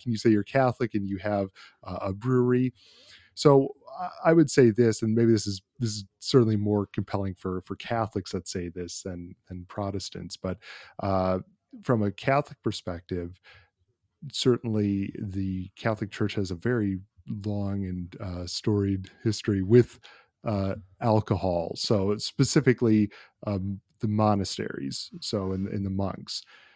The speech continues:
going back really to the first millennia, uh, we had, there's records as far back as the eighth century of monasteries making alcohol, so both wine and,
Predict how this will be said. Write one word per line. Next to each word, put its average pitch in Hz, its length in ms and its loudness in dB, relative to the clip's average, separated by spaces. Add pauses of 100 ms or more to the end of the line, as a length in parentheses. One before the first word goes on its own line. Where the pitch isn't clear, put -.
(440)
going 123 320 6
back 113 440 2 (540)
really 131 280 4
to 101 80 -2
the 95 80 -2
first 104 360 -2
millennia, 98 720 -2 (220)
uh, 92 300 -8
we 92 220 -4
had, 101 260 -4
there's 101 180 -2
records 101 580 0 (280)
as 104 140 -6
far 101 240 0
back 98 300 -2
as 87 140 -6
the 90 340 -8
eighth 104 220 -2
century 92 720 -2
of 87 400 -8 (420)
monasteries 92 1120 -2
making 92 580 -6 (400)
alcohol, 92 640 -2
so 98 160 -2
both 92 540 -4 (180)
wine 95 640 -2
and, 95 560 -4